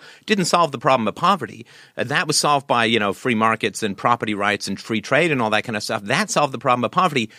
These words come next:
Through that wealth, you get, uh, charitable opportunities that weren't there before. But fundamentally,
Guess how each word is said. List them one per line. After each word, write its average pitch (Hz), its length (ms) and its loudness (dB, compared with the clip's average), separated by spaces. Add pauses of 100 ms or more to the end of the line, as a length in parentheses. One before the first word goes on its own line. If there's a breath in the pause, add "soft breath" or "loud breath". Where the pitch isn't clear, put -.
(100)
Through 220 360 -2
that 175 260 0
wealth, 226 320 -2
you 170 100 -4
get, 180 500 -4 (440 soft breath)
uh, 120 160 2
charitable 135 680 0
opportunities 127 680 0
that - 140 2
weren't 117 240 4
there 113 160 4
before. 113 400 0
But 107 180 0
fundamentally, 139 760 -2